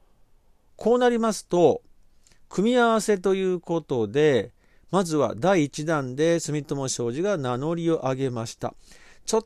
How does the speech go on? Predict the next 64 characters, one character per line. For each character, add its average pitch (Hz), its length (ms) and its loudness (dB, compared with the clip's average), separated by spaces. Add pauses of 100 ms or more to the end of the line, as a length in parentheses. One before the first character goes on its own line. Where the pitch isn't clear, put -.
(120)
と 196 140 0
こ - 200 -2
れ 208 200 2
も 190 720 -2 (340)
株 156 220 -2
式 156 220 -6
投 160 160 2
資 - 60 -4
家 165 100 -2
と 160 120 -4
し - 100 -10
て 170 100 -4
は 180 340 2 (500)
深 - 160 2
読 214 140 6
み 214 120 2
し 185 60 -6
た 220 180 2
い 190 40 4
で 143 100 4
す 135 100 -8
ね。 151 280 -2 (400)
他 254 360 0
の 247 160 2
商 240 380 2
社 202 240 -2
も 185 180 -2
や 131 220 0
っ 143 80 -6 (180)
て 220 120 2
る 233 100 -2
の 208 220 -2
で 190 80 0
は 170 180 2
な 151 240 0
い 139 80 -2
で 123 160 -2
し - 180 -6
ょ 110 220 -2
う 98 60 -12
か。 - 240 -8 (100)
で 175 140 -4
す - 80 -8
か 165 80 -2
ら、 143 100 0
こ - 240 -4
の 208 220 2 (100)
記 196 200 -4
事 147 160 0
を 160 280 2
刺 156 220 -6
激 170 240 -2
と 156 240 0
受 156 180 -4
け 165 60 0
ま 165 120 -2
し - 120 -8
て、 190 240 0 (420)
連 196 300 4
休 196 240 -4
明 170 240 2
け、 185 360 2 (520)
他 233 160 2
社、 - 280 0